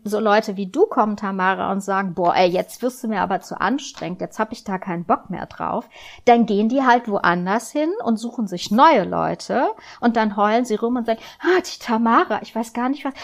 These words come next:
ich glaub, die mag mich gar nicht.“ Und schon ist wieder dieses, „Was?“ und, ne,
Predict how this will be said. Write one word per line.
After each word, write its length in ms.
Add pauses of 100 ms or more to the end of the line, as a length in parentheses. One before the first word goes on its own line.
(140)
ich 120
glaub, 260
die 120
mag 360
mich 260
gar 280
nicht.“ 420 (400)
Und 380
schon 360
ist 160
wieder 220
dieses, 380 (300)
„Was?“ 680
und, 260 (120)
ne, 100